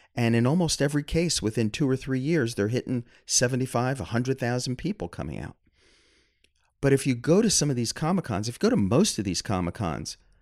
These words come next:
they have become about pop culture. The movie industry, the television industry, the gaming industry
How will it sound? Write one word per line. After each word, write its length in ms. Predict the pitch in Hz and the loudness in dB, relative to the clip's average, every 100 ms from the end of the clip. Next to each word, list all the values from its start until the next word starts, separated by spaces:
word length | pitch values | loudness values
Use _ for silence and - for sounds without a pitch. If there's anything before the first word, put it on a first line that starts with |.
| _ _ _ _ - | _ _ _ _ -8
they 240 | 117 139 | 0 2
have 220 | 139 139 | 2 0
become 380 | 135 - - 175 | -2 -2 2 4
about 320 | 160 147 131 | 4 2 0
pop 280 | - 135 - | 2 2 0
culture. 520 | - - 135 - - _ _ _ _ _ _ _ _ _ _ _ _ _ - | -4 -2 -2 -4 -8 _ _ _ _ _ _ _ _ _ _ _ _ _ -8
The 160 | 110 | 0
movie 460 | 113 123 170 175 147 | 2 6 6 6 6
industry, 540 | 117 107 - - 98 | 6 2 -2 -2 0
the 80 | 95 | 0
television 720 | 90 - 160 165 123 101 104 | -2 0 4 4 4 2 2
industry, 480 | 95 95 92 - 98 | 0 0 -2 -4 -2
the 120 | 90 | -2
gaming 500 | 90 101 135 160 156 | -4 -2 2 2 2
industry 760 | 113 92 90 - - 95 92 104 | 2 0 -2 -4 -4 -2 -2 -4